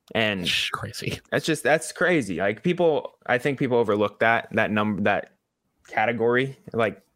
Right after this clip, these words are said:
Speaker 1: thirty thirty. Like, that's not easy. That's
Speaker 2: No.
Speaker 1: not easy at all.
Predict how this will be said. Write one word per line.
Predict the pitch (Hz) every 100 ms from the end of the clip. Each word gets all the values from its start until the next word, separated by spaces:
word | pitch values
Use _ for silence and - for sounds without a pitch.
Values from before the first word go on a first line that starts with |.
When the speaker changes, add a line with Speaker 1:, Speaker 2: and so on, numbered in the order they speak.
| _
Speaker 1:
thirty | - 117 113
thirty. | 113 104 120 123
Like, | 104
that's | 139 117
not | 107 82
easy. | 80 73 64 - _ _ -
That's | 127
Speaker 2:
No. | 123
Speaker 1:
not | 98
easy | 101 98
at | 80 -
all. | 82 -